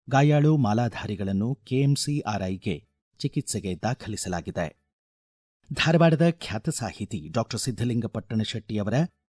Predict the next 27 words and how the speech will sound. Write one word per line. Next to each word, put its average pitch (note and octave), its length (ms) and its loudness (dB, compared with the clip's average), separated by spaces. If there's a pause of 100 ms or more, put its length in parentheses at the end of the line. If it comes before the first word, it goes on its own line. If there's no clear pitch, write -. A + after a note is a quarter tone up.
(100)
ನೀ F3 280 10
ನಾ C3+ 420 0
ಅರವತ್ತು A#2 600 -2
ಸಂಭ್ರಮ G#2 440 0
ಸೇರಿದಂತೆ G2 1000 -2
ನಾಲ್ಕು D3+ 360 4
ಕೃತಿಗಳ A2 420 -2
ಬಿಡುಗಡೆ B2+ 420 0
ಸಮಾರಂಭ F#2 500 -4 (500)
ಧಾರವಾಡ D3+ 440 4
ರಂಗಾಯಣದ A2+ 680 0
ಸಾಂಸ್ಕೃತಿಕ B2+ 720 -2
ಸಮುಚ್ಚಯ C3+ 640 -2
ಭವನದಲ್ಲಿ G2 680 -4 (340)
ನಾಳೆ C3+ 220 4
ಬೆಳಗ್ಗೆ B2 360 0
ಹತ್ತು C3 360 -4
ಮೂವತ್ತಕ್ಕೆ G2 640 -4 (280)
ಜರುಗಲಿದೆ. F2 760 -4 (840)
ದಕ್ಷಿಣ F3 320 8
ಕನ್ನಡ D#3 300 8
ಜಿಲ್ಲೆಯ D3+ 420 6
ಪಿಲಿಕುಳ B2+ 560 2
ಮೃಗಾಲಯದಲ್ಲಿ A2+ 840 2
ಹದಿನಾಲ್ಕು C3 580 2
ವರ್ಷದ G#2 340 -4
ಹುಲಿ F#2+ 500 -4